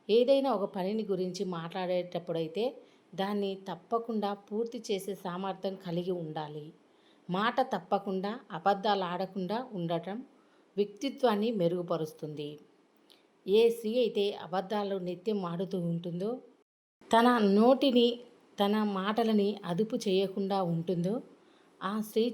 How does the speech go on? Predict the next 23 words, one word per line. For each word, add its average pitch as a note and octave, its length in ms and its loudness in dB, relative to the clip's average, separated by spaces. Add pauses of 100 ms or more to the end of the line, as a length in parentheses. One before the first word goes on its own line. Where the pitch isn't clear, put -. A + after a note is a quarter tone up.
చేతిలో G#3+ 520 2
అస్సలు B3 600 -4 (120)
ధనం G3+ 320 0
అనేది G3 340 0
నిలవదట. E3 580 -2 (300)
పిల్లల్ని C#4 440 10
చూసి G3 420 2 (180)
చికాకు G#3 400 -6
పడుతూ, F3+ 520 0
భర్తను G3+ 460 2 (140)
చూసి F#3+ 300 2 (180)
కోపంగా, A#3 460 2
తన G#3 460 4
నోటికి A3+ 480 4
వచ్చినట్లు F#3 580 2
ఎవరైతే F3+ 580 2
మాట్లాడతారో F3 960 -2
వారు F#3 400 2 (580)
తమ G3+ 240 4
దరిద్రాన్ని G#3+ 720 4
తాము G3 300 -2
కొనుక్కొచ్చుకున్నట్లు F#3+ 1080 -2
అని F3+ 400 2